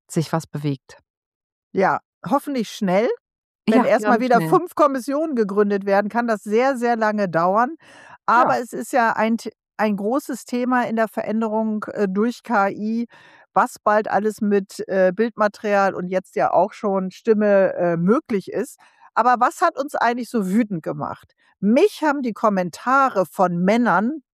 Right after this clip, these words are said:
Speaker 2: auf dieses Thema, was eine Frau, in diesem, äh, Fall Colin Fernandes, gesetzt hat, so aufgeregt. Die
Speaker 1: Ja,
Speaker 2: waren
Speaker 1: übrigens auch unter unserem Reel wieder, ne? Bei,
Speaker 2: Genau.
Speaker 1: also, lustigerweise nur bei Facebook, nicht bei Instagram.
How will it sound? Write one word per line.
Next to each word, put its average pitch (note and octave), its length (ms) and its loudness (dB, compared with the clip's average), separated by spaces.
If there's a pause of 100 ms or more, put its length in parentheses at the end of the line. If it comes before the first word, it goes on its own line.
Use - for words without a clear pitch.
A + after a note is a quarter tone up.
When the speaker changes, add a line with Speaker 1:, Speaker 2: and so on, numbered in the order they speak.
Speaker 2:
auf C4+ 380 2
dieses A#3 500 -4
Thema, G#3+ 480 0
was F3+ 180 0
eine F#3+ 280 -2
Frau, A3 360 0
in G#3 100 -2
diesem, F#3+ 380 -4
äh, F3 480 -2
Fall F3+ 260 0
Colin F#3+ 340 -4
Fernandes, F3+ 500 -4
gesetzt F3 420 -8
hat, F3+ 180 -2 (460)
so F#3 520 4
aufgeregt. D#3 840 -4 (300)
Die F#3+ 60 2
Speaker 1:
Ja, E3+ 120 2
Speaker 2:
waren - 20 0
Speaker 1:
übrigens G3+ 340 2
auch F3+ 140 0
unter G3+ 320 -2
unserem E3 680 -2
Reel D3 380 -4
wieder, D3 240 -6
ne? A3 260 0
Bei, F4+ 200 2
Speaker 2:
Genau. - 20 4
Speaker 1:
also, F#3 220 0
lustigerweise G3+ 720 0
nur G3 140 2
bei G#3 140 0
Facebook, G#3+ 500 -4
nicht G#3+ 160 -4
bei E3 120 0
Instagram. A#3+ 520 0